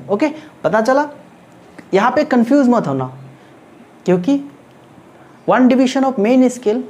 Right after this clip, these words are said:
ही होता है main scale का least count, मतलब one division से नीचे तो वो measurement नहीं कर सकता ना, इसीलिए तो हम यूज़ करते हैं secondary स्केल, ठीक है, vernier scale, इसीलिए हम यूज़ करते हैं। अगर वन में, वन मिलीमीटर से छोटा हो रहा है हमारा, अ,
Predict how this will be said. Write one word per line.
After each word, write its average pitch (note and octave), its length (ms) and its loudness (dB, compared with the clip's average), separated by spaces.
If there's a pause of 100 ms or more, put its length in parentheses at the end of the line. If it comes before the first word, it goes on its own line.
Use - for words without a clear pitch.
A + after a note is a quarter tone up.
(500)
ही A3 160 0
होता G#3 320 2
है G#3 240 -6
main E3 320 -4
scale E3+ 240 -14
का F#3+ 120 -8
least D#3 340 -6
count, A#2+ 240 -10 (380)
मतलब F#3 200 -2
one F#3+ 280 2
division A#3+ 460 2
से C4 540 -4 (200)
नीचे G3+ 320 2
तो C#4+ 160 2
वो C#4 140 4
measurement A3+ 460 2
नहीं A#3+ 120 2
कर A3 120 0
सकता D#3 280 -8
ना, B3 180 -6 (120)
इसीलिए C4+ 460 2
तो C#4+ 120 0
हम C#4 200 2
यूज़ B3+ 220 0
करते B3 240 0
हैं B3 100 -2
secondary B3+ 540 0
स्केल, - 540 -6 (220)
ठीक A#3 100 -4
है, B3 60 0
vernier G#3 320 0
scale, - 400 -6
इसीलिए B3 280 -4
हम B3+ 140 -2
यूज़ G#3+ 180 -2
करते C#3+ 260 -6
हैं। C3 120 -10 (280)
अगर G#3+ 140 2
वन G3+ 200 2
में, A3 380 -2
वन G3+ 180 2
मिलीमीटर G3 440 0
से F#3 140 -2
छोटा A#3 340 0
हो B3 140 0
रहा A#3+ 140 0
है A#3+ 60 0
हमारा, A3+ 360 -4 (560)
अ, C#3+ 400 2